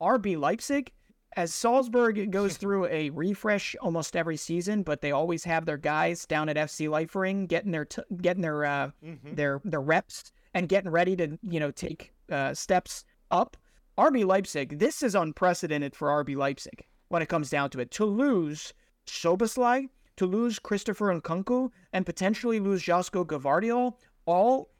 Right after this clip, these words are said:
Speaker 1: in the same transfer window or close to the same transfer window, between Szoboszlai and Nkunku, that's a hundred and sixty-eight goal involvements over the last, uh, what, like, several seasons?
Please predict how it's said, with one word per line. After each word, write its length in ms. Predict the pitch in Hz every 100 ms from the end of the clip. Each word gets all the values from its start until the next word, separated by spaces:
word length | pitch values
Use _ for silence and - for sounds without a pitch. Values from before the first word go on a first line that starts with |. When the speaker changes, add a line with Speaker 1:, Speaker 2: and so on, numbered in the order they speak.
| -
Speaker 1:
in 140 | 202
the 80 | 185
same 420 | - 170 196 220
transfer 440 | 208 202 202 - 208
window 280 | 214 214
or 180 | 190 170
close 340 | - 147 196 -
to 60 |
the 80 | 214
same 240 | - 190 196
transfer 400 | - 170 - 233
window, 400 | 233 262 285 - _ _ -
between 340 | 208 294 285
Szoboszlai 640 | 208 254 269 254 285 247
and 100 | 214 -
Nkunku, 420 | 214 208 156 151
that's 180 | 175 -
a 80 | 160
hundred 340 | 196 262 247
and 120 | 190
sixty-eight 680 | - 262 - - 208 196 180
goal 240 | 165 214
involvements 580 | 202 151 156 147 151 143
over 160 | 156 151
the 60 |
last, 300 | 151 151 - - _ _ _ _ _ _ -
uh, 80 | 156
what, 400 | 139 170 127 - _ _ _ -
like, 160 | 143 - _
several 380 | - - 180 202
seasons? 560 | - 220 220 269 294